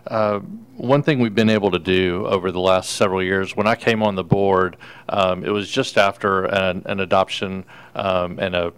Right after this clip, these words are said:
and another review of curriculum, um, and a social studies curriculum back, um, it was, I guess it's almost ten years ago. Um, since then, we've been able to,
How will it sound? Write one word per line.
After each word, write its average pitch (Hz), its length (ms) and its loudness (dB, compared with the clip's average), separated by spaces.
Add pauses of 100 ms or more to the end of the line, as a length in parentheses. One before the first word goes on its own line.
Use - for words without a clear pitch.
(200)
and 101 120 -2
another 113 320 2
review 95 480 -2
of 90 160 -4
curriculum, 92 680 -2 (300)
um, 92 640 0
and 104 100 -2
a 92 60 -6
social 113 320 0
studies 92 300 0
curriculum 92 500 -2
back, 90 240 0 (160)
um, 90 460 -8 (280)
it 90 60 -4
was, 92 160 -8
I 98 140 -2
guess 104 200 0
it's 101 160 -4
almost 92 300 0
ten 98 140 -2
years 92 200 -4
ago. 90 300 0 (420)
Um, 101 420 2 (460)
since 180 360 0
then, 107 320 -2
we've 107 200 -2
been 107 140 0
able 104 300 0
to, 104 600 -2